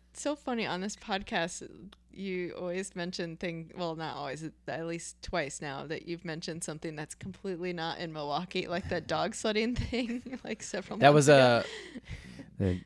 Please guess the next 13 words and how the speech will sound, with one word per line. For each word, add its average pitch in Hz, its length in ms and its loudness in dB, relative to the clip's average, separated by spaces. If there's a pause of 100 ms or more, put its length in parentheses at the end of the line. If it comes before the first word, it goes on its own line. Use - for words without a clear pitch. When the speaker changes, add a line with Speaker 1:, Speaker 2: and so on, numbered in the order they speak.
Speaker 3:
the 98 120 -2
Speaker 2:
that 135 200 6
was 127 140 0
an 104 160 -4 (240)
absolute 120 640 4
wild 101 400 0
card. 95 300 0
That 113 120 4
was 117 220 2 (100)
the 120 140 4
day 120 380 4
I 113 120 2
was, 107 260 -2